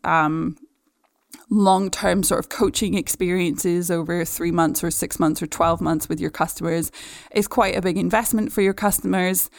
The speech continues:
And you, you get, you know, one or two sales every couple of months when you do all of your marketing, or maybe you get five or six sales or whatever the numbers are.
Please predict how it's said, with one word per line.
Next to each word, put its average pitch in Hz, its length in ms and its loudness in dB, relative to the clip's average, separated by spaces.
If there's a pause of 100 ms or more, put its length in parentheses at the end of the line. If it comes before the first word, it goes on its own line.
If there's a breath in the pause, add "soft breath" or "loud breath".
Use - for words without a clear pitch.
(260 loud breath)
And 190 220 2
you, 175 400 -2
you 185 240 -4
get, 180 320 2
you 196 100 -2
know, 165 300 2
one 185 460 0
or 180 100 0
two - 260 -4
sales 165 480 2
every 165 220 -2
couple - 320 -6
of 160 60 0
months 156 320 0
when 165 140 2
you 160 80 0
do 151 140 0
all 165 220 2
of 170 100 -4
your 165 100 -2
marketing, - 400 -4
or 165 120 0
maybe 165 240 -2
you 170 80 -2
get 165 220 -4
five 151 260 0
or 151 80 -6
six - 260 -4
sales - 280 -6
or - 20 -6
whatever 165 380 -2
the 160 80 2
numbers - 320 -2
are. - 200 -4